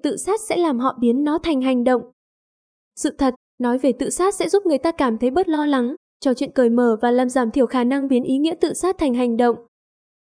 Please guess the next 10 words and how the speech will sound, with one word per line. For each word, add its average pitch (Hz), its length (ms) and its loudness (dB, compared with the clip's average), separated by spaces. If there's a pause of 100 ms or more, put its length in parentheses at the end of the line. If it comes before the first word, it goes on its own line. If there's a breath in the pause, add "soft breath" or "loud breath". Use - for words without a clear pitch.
(220)
Lầm 269 240 2
tưởng, 233 320 2 (260)
nếu 254 200 4
ai 285 200 -2
đó 240 360 0
có 254 60 0
ý 277 120 0
định - 260 -2
tự 294 140 -2
sát, 403 340 -2